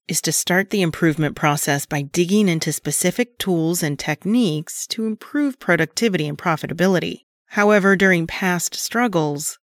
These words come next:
I've found that things always start to improve with a mindset shift within myself. It's important to have the right mindset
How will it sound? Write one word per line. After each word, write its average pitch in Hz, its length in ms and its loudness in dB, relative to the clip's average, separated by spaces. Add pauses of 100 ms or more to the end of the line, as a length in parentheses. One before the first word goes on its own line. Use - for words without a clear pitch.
(160)
I've 247 180 -6
found 240 380 -2
that 226 140 -4
things 233 340 0
always 254 400 -2
start 214 280 -2
to 202 120 -2
improve 180 480 0
with 160 160 0
a 165 40 0
mindset 190 540 0
shift - 460 -4
within 220 300 -2
myself. - 640 -2 (480)
It's - 160 0
important 320 540 -2
to 233 80 0
have 170 320 0
the 165 100 2
right 151 220 2
mindset 135 640 -4